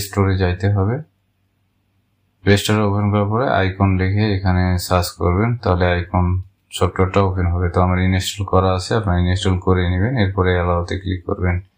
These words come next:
এরপরে গেট স্টার্টে ক্লিক করবেন। এরপরে এখানে কন্টিনিউ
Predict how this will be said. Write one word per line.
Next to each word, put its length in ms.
এরপরে 440
গেট 320
স্টার্টে 380
ক্লিক 300
করবেন। 360
এরপরে 540
এখানে 260
কন্টিনিউ 680